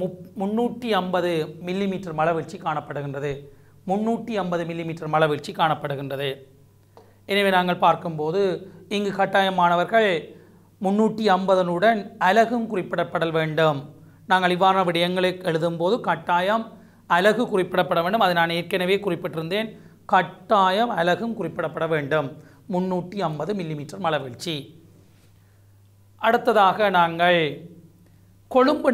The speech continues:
நகரில் எந்த மாதத்தில் குறைந்தளவு மழவீழ்ச்சி பெறப்பட்ட என கேட்கப்பட்டுள்ளது. குறைந்தளவு மழவீழ்ச்சி, நாங்கள் குறைந்தளவு மழவீழ்ச்சியை பார்க்கும்போது எங்களுக்கு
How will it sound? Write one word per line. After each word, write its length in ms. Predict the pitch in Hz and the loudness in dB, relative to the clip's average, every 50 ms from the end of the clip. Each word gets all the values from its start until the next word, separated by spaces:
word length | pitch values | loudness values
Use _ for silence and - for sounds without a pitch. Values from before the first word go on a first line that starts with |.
| 220 | 4
நகரில் 460 | 202 185 185 202 196 226 226 220 202 175 156 - - - - - - - - - _ _ _ _ _ _ _ _ _ _ - 208 226 | 4 4 4 4 4 4 2 2 0 -2 -2 -4 -8 -16 -20 -20 -20 -20 -20 -20 _ _ _ _ _ _ _ _ _ _ 0 2 4
எந்த 200 | 240 254 262 277 262 226 208 202 | 4 4 4 4 4 4 4 6
மாதத்தில் 600 | 196 196 196 196 190 190 190 208 190 180 160 143 143 - - - - - - - - - - - - | 6 6 6 4 2 0 2 2 2 2 2 -2 -4 -8 -16 -20 -20 -20 -20 -20 -20 -20 -16 -8 -2
குறைந்தளவு 760 | 240 247 262 269 277 285 294 294 277 269 269 262 254 240 233 226 214 | 0 2 4 4 4 4 2 0 0 2 4 4 4 2 2 2 2
மழவீழ்ச்சி 420 | 208 202 202 196 196 190 - - 190 - | 4 4 4 4 2 -2 -6 -8 -2 0
பெறப்பட்ட 300 | 196 180 180 190 185 185 175 | 0 0 2 0 0 0 0
என 80 | 170 160 170 | -2 -2 -4
கேட்கப்பட்டுள்ளது. 500 | 170 - 170 151 156 139 143 147 139 143 143 - | -4 -4 -4 -6 -6 -6 -6 -6 -6 -6 -6 -2
குறைந்தளவு 500 | 220 233 233 240 233 233 226 208 202 190 180 | 0 2 2 2 2 2 4 4 4 2 2
மழவீழ்ச்சி, 480 | 175 170 165 151 151 139 - - 170 147 135 139 143 - - - - - - _ _ _ _ - - | 2 2 2 0 0 -4 -6 -8 -6 -6 -6 -8 -10 -16 -20 -20 -20 -20 -20 _ _ _ _ 0 2
நாங்கள் 240 | 220 226 226 220 220 | 4 4 4 4 4
குறைந்தளவு 380 | 240 240 247 240 240 240 240 226 214 | 4 4 4 4 6 6 6 6 6
மழவீழ்ச்சியை 420 | 214 214 208 202 208 - 214 202 208 208 | 6 4 4 2 0 0 0 2 4 4
பார்க்கும்போது 560 | 190 180 185 202 185 180 185 180 185 190 214 214 196 180 160 151 - - - - - - - - - 208 | 4 4 2 -2 -2 0 2 2 4 4 4 4 4 4 2 0 -2 -10 -18 -20 -20 -20 -12 -4 -2 0
எங்களுக்கு 460 | 208 208 208 202 196 190 - 214 208 | 2 4 4 4 4 2 2 2 4